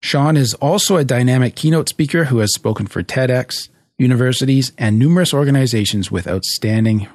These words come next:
reviews. We're gonna jump into that interview I had with Shawn in just a moment. First, though, I want to tell you why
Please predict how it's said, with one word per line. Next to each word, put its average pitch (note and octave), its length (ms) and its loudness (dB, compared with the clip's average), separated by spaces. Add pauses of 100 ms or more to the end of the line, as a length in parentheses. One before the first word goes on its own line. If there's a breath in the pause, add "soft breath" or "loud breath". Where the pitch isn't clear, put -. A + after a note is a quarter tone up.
reviews. F2 680 -4 (400)
We're D3 140 2
gonna F#3 220 2
jump C#3+ 340 0
into C#3+ 240 2
that A2 180 2
interview A2+ 380 0
I G2 80 0
had G#2 260 -2
with G2+ 120 0
Shawn G#2 300 0
in F#2+ 120 0
just C#3+ 280 0
a C3 40 0
moment. A2 340 -2
First, - 540 -2
though, D3 320 2
I C#3 80 2
want E3 200 2
to G#3+ 60 -10
tell F3+ 200 0
you D3+ 120 4
why A#2 640 0